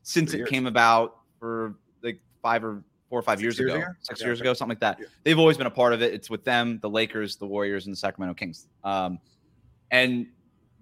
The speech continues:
Speaker 1: by doing it early, you're giving yourself a look at these guys. You're also giving maybe Portland a look at these guys. And I'm not gonna,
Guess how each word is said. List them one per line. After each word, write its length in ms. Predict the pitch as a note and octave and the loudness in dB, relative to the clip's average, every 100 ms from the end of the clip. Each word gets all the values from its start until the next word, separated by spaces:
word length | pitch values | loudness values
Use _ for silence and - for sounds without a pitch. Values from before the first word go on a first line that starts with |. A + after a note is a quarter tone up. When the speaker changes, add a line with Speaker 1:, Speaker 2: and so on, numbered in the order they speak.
| _ _ | _ _
Speaker 1:
by 160 | - C#3+ | 2 2
doing 380 | A#2+ D#3 G#3+ A3+ | 2 0 0 0
it 160 | F3+ C3 | -2 0
early, 580 | E3 G#3 D3 A#2 G#2+ _ _ _ _ _ _ | 2 2 2 0 -6 _ _ _ _ _ _
you're 180 | C#3 F3+ | 0 0
giving 440 | A3 A3+ G3+ E3 D3 | 0 -4 -2 -4 -2
yourself 560 | C#3+ B2 - D#3 G#3 | -2 -2 2 4 4
a 40 | G3 | 0
look 260 | F#3 G3+ | -2 -2
at 140 | G#3 G#3 | -4 -4
these 180 | G#3 | -8
guys. 520 | G3 G3 G3+ A#3 - - _ - | -2 0 0 -4 -10 -18 _ 4
You're 120 | D#3+ | 6
also 200 | C4+ F#4 | 6 2
giving 280 | E4 D4 G3 | -4 -2 0
maybe 220 | G3+ G#3+ | 0 -2
Portland 480 | C#3+ D3 F3 D#3+ A#2+ | -4 -2 -2 -2 -2
a 40 | |
look 220 | G2 G2 | -4 -6
at 100 | A2 | -8
these 200 | - G2+ | -10 -10
guys. 380 | F2+ F#2+ E2+ D#2+ - | -4 -2 -2 -4 2
And 80 | |
I'm 120 | F3 C#4+ | 2 4
not 180 | C#4 | 0
gonna, 180 | A3 F3+ | 0 -4